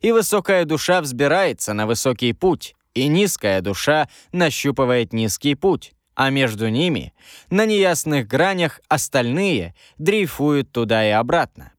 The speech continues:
Но каждому человеку открывается высокий путь и низкий путь,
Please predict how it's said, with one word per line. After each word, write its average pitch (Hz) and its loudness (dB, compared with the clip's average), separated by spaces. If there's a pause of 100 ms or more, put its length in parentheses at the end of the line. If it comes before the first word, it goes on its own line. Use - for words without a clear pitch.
(120)
Но 131 2
каждому 113 -2
человеку 101 -2 (300)
открывается 170 2
высокий 127 -2
путь 156 -2 (320)
и 127 2
низкий 147 -2
путь, - -6